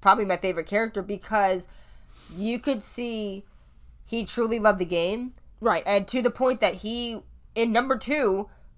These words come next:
Speaker 1: put, took himself off the ice for someone else to have a chance, because he knew what was going to help the team, rather than trying to take all the glory for himself, which is a big signifier of being an actual leader for the team.
Speaker 2: Yeah,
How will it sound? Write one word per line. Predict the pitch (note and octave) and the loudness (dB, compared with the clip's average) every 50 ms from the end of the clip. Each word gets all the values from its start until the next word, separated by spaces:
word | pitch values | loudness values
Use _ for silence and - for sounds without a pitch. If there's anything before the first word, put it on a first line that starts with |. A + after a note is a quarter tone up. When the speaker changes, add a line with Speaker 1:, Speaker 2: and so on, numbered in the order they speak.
| - - - - - | -20 -20 -20 -14 2
Speaker 1:
put, | - D4 C#4+ - - | 4 4 4 4 2
took | C#4+ D#4+ D#4 F4 | 0 0 4 4
himself | - B3+ - - B3+ A#3 A#3+ | 2 2 4 4 4 8 10
off | A3+ A3+ A#3 - | 8 8 8 6
the | A3+ - - | 2 2 6
ice | - G3+ F#3+ D#3 C#3+ - - - - - - - - - - - | 6 6 6 6 2 -6 -10 -14 -16 -20 -20 -20 -20 -20 -20 -12
for | - - A#3 | -4 -4 0
someone | A3+ C4+ B3 B3 A#3+ | 4 4 4 6 6
else | A#3+ A#3 A3+ - | 4 4 4 4
to | A3+ G#3+ | 2 4
have | G#3+ G#3 G3 | 6 4 4
a | F3+ | 4
chance, | - - - G#3 G3+ F#3 D3 C#3+ - - - - - - - | -2 -2 -2 0 0 0 0 -2 -6 -10 -16 -16 -16 -12 -8
because | - G#3+ - A3 G3+ - | -4 2 2 2 2 2
he | - A#3 B3 | -2 -2 0
knew | A#3+ A3+ C4 C4+ B3 A3+ | 0 2 4 4 4 4
what | G3 G3+ G3 G3 | 2 0 0 0
was | G#3 G3 - | -2 -2 0
going | - G#3 G3+ F#3+ | 2 2 2 2
to | F3 | 2
help | E3+ F#3 F3+ F3+ | 2 0 0 0
the | - D#3+ | -4 -12
team, | D3 - A3 A3+ G#3 F3 C#3 C3 D3 - - - - - - F#3+ | -10 -8 -6 -6 -4 -6 -6 -8 -12 -14 -18 -20 -20 -10 4 8
rather | A3 A3 G#3+ A3 | 8 8 8 6
than | G#3+ G3+ | 0 -2
trying | - A3+ G#3 G3+ G3 | 2 2 4 4 2
to | F3 | 0
take | - G#3 G3 F#3 | 0 -2 0 4
all | G#3 G3 F#3+ | 6 6 6
the | F3+ F3+ | 6 4
glory | E3+ F#3 F#3+ F#3 F3 F3 | -2 0 0 0 0 0
for | - F3 | 0 -2
himself, | D#3 D3+ - - G#3 F#3 D3+ C#3+ - | -4 -4 0 4 6 6 6 4 2
which | F#3+ F#3 F#3 | -4 -2 -2
is | F#3+ F3 F3 - - - - - - - - - | -4 -6 -6 -12 -18 -20 -20 -20 -20 -14 2 8
a | A3+ A#3+ | 8 8
big | A3 F3+ A3+ C#4+ - | 8 6 2 2 2
signifier | - - - - A3+ A#3+ G3+ F3 - F3+ F3 E3 D#3 D3 - | 0 -10 -6 -6 -4 -2 -2 2 4 4 4 6 4 2 2
of | D#3 F#3 F#3 F3 E3+ | 4 2 2 2 0
being | E3+ G3+ G3 F3+ | -2 0 0 0
an | E3+ - | 0 0
actual | D#3+ E3+ F3 - F#3 F3+ E3 D#3+ | 0 0 0 0 -2 -4 -4 -2
leader | E3+ F#3+ F#3+ D#3+ C#3 D3+ | 0 0 0 0 -2 -4
for | - E3 | -6 -8
the | D3 C3+ | -10 -10
team. | - - G3 F3+ C#3+ B2+ - | -6 -4 -4 -4 -4 -4 0
Speaker 2:
Yeah, | B3 D4 D4+ G#3 | 4 6 6 6